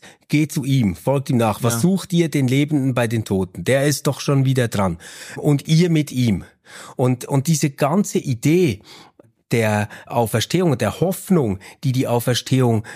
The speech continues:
Speaker 1: für den Menschen hat, liegt nicht in irgendeiner individuellen Verheißung,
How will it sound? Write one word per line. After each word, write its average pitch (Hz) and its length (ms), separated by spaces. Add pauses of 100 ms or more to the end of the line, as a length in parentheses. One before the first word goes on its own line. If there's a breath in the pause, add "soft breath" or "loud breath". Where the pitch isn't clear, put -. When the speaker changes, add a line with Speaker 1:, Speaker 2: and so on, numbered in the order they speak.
(120 loud breath)
Speaker 1:
für 110 520 (280 loud breath)
den 113 260 (240)
Menschen 120 500
hat, 120 220 (220 loud breath)
liegt 127 340
nicht 196 340
in 120 120
irgendeiner 156 880
individuellen 123 880
Verheißung, 143 920